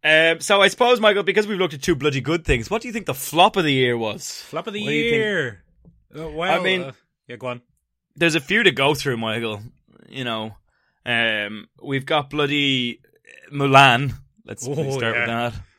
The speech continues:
Speaker 2: That is, that
Speaker 1: Uh,
Speaker 2: wasn't a great idea, was it?
Speaker 1: No. Uh, Doctor Dolittle.
Speaker 2: Oh, no use. I haven't
Speaker 1: Yeah,
Speaker 2: seen
Speaker 1: that's a
Speaker 2: those of these.
Speaker 1: That's fine. Um, <laughs>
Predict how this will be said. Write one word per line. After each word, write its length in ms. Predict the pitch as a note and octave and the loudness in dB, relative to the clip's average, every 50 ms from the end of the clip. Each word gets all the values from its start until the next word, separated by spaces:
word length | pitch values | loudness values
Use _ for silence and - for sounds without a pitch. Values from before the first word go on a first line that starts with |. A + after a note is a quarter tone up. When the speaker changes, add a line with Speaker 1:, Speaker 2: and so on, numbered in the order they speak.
| _ _ | _ _
Speaker 2:
That 220 | C3+ D3+ D#3 D3 | -6 -6 -6 -6
is, 140 | D3+ C#3+ B2+ | -8 -10 -8
that 160 | C3+ D#3+ F#3 | -6 -6 -6
Speaker 1:
Uh, 20 | G#3+ | -6
Speaker 2:
wasn't 200 | - - C#3 B2 | -6 -6 -8 -8
a 20 | A2+ | -8
great 220 | B2 B2+ A#2+ A#2 | -8 -8 -8 -8
idea, 200 | A2+ B2 A#2+ A2+ | -8 -8 -8 -6
was 160 | B2 D3+ D#3 | -8 -8 -8
it? 140 | D#3+ C3 A2 _ _ _ _ _ _ _ _ _ _ _ _ _ - - _ | -8 -10 -12 _ _ _ _ _ _ _ _ _ _ _ _ _ -20 -18 _
Speaker 1:
No. 280 | - D3 C#3+ C3+ B2 B2+ A2+ A#2 - - | -4 2 4 4 4 4 0 -4 -10 -4
Uh, 640 | C3 C3+ C3 C3+ C3 C3 B2+ B2+ B2+ B2+ B2+ B2+ B2+ | 0 2 4 4 4 4 4 4 4 4 4 4 4
Doctor 260 | A#2+ D3+ D3+ C#3 D3 | 6 4 4 4 2
Dolittle. 420 | B2+ D3 D#3+ D#3 D#3 D3+ D#3 D#3 C#3 - - _ _ _ _ _ _ _ _ _ _ _ | 0 0 4 6 6 6 4 2 0 -6 -16 _ _ _ _ _ _ _ _ _ _ _
Speaker 2:
Oh, 140 | A#2+ A2+ A2+ | -14 -12 -12
no 180 | A2+ A#2 A#2+ A2+ | -12 -12 -12 -10
use. 340 | A#2 A#2 A#2+ - - - - _ _ _ _ | -10 -10 -10 -10 -12 -18 -20 _ _ _ _
I 120 | D3+ D#3+ | -4 -4
haven't 160 | A3+ A3 D#3+ | -2 -2 -4
Speaker 1:
Yeah, 60 | G2+ | -2
Speaker 2:
seen 80 | G#2 A2+ | -2 -2
Speaker 1:
that's 80 | E3+ F3 | -2 -2
a 40 | D#3 | -4
Speaker 2:
those 200 | D3 B2+ - D3 | -6 -6 -8 -10
of 100 | B2 G2+ | -12 -12
these. 380 | C3+ C3+ G#2+ - - - - _ _ _ - - - _ _ | -12 -12 -12 -14 -18 -20 -20 _ _ _ -20 -20 -20 _ _
Speaker 1:
That's 200 | D3+ E3 E3+ - | -4 -4 -2 0
fine. 380 | - F3 F#3 F3 D#3+ E3 D3+ _ | 2 4 4 4 4 2 -4 _
Um, 760 | - C3 C3+ C3+ C3 C3 C3 B2+ B2+ A#2+ A#2 A2+ A#2 A#2 A2 | 0 4 4 6 6 6 6 6 4 4 2 0 -4 -8 -10
<laughs> 40 | - | -12